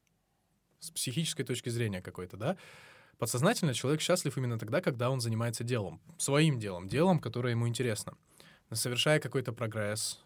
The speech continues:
находясь в интересной ему деятельности, человек чувствует, а, себя в каком-то потоке. Кстати говоря, изучал я одноимённый труд, который называется «Поток». Если не ошибаюсь, автор Чицет Михай.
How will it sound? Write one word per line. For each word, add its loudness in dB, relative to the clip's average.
находясь 0
в -4
интересной -2
ему -2
деятельности, -4
человек -4
чувствует, -2
а, -10
себя 4
в -10
каком-то -4
потоке. 0
Кстати -2
говоря, 2
изучал 2
я 4
одноимённый 2
труд, -2
который -4
называется -2
«Поток». 2
Если -2
не 0
ошибаюсь, 2
автор -2
Чицет -4
Михай. -2